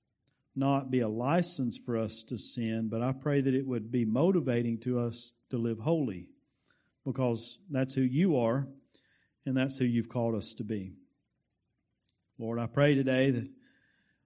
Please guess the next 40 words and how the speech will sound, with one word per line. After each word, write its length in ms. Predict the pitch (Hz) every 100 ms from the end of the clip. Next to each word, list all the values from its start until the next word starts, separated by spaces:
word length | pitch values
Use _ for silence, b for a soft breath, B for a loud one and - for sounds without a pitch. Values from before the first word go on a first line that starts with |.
| b _
the 200 | 127 113
gospel 680 | 101 113 135 135 - 151 147
that 180 | 117 -
has 200 | 120 107
saved 520 | - 131 139 143 139 139
many 360 | 139 139 147
here 560 | 131 131 131 135 123 - _ _ _ _ _ _ _ _ -
and 260 | 113 104 104
gives 240 | 120 120
us 300 | 131 117 - _ - - - _ _ -
this 220 | 113 -
great 340 | 127 123 123
hope 500 | - 131 135 135 135
and 180 | 101 92 - _ _ _ _
final 360 | - 131 135 131
holiness 580 | 131 135 139 135 131 127
that 140 | 117
we 160 | 113 127
will 120 | 123
have 300 | 120 135 131
one 220 | 127 123
day. 400 | 120 120 123 120 - b b b b b b -
Lord, 240 | 156 147
if 80 | 160
it's 160 | 151
never 240 | 165 160 151
been 220 | 151 151
received 420 | 139 143 151 139
by 200 | 127 107
anybody, 540 | 110 110 110 110 113 117
I 120 | 127
pray 260 | - 143
they'll 220 | 131 123 117
see 200 | - 131
their 160 | 123
need 320 | 123 143 143
for 220 | 147 113 101
it 80 |
today 360 | 117 107 104 101
and 180 | 101